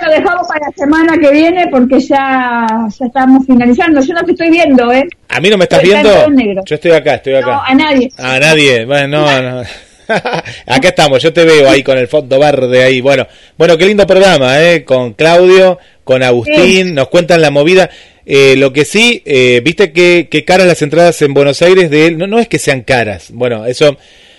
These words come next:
Speaker 2: es decir, acá nos falta todavía llegar a ese valor
Speaker 1: No,
Speaker 2: de entrada,
Speaker 1: sí.
Speaker 2: porque ochocientos no van a estar en el
Speaker 1: Sí, sí.
Speaker 2: under, eh, en algunos casos,
Speaker 1: No.
Speaker 2: ¿viste? Pero, eh, hay que ver eso también, ¿eh? Acá en Mar del Plata, cómo poder también llegar a equiparar,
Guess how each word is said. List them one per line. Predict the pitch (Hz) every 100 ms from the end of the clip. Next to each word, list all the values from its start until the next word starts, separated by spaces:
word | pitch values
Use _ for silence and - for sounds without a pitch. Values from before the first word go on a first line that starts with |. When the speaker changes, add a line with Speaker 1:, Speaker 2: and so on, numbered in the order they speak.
| _
Speaker 2:
es | - 139
decir, | 151 139 151 117 -
acá | 120 127 170
nos | 185
falta | - 190 185 180
todavía | 151 165
llegar | 165 147 147 175
a | 170
ese | 143 143
valor | 127 131 135 123
Speaker 1:
No, | 101
Speaker 2:
de | 113
entrada, | 110 117 110 123
Speaker 1:
sí. | 127 - _
Speaker 2:
porque | 123 117
ochocientos | 120 127 160 175 165 175
no | 156
van | 156 139
a |
estar | - 175 135
en | 113
el | 117
Speaker 1:
Sí, | 135
sí. |
Speaker 2:
under, | 127 143 151 - _ _ _ -
eh, | 127 123
en |
algunos | 117 123 151 -
casos, | 160 160 175 160
Speaker 1:
No. | 233 240 233
Speaker 2:
¿viste? | 139 - 151
Pero, | 131 127 123 - _ _ _
eh, | 131 127 123 120 123 127 _ _ _
hay | 131 147
que | 147 170
ver | 180
eso | 175 131 120
también, | 117 110 107 113
¿eh? | 139
Acá | 127 147
en | 147
Mar | 143
del | 131
Plata, | 151 147
cómo | 143 160 156
poder | 139 147 139
también | 139 139 147
llegar | 131 131 147
a |
equiparar, | 139 120 123 127 147 165